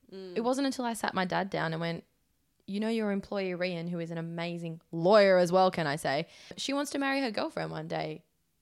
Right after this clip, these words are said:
Speaker 2: Is it fair that she's not technically by law allowed to do that?"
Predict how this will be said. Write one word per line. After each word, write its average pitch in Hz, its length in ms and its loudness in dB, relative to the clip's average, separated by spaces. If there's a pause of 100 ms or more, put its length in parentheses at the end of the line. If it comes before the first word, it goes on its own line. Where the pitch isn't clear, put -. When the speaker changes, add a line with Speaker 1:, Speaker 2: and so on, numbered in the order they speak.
(240)
Speaker 2:
Is 214 120 -6
it 208 120 -6
fair 208 220 2
that 220 120 -2
she's 220 160 -4
not 226 220 -6 (840)
technically 208 500 -4
by 190 220 4
law 175 320 4
allowed 190 220 -2
to 180 80 -14
do 175 100 -4
that?" 269 200 -4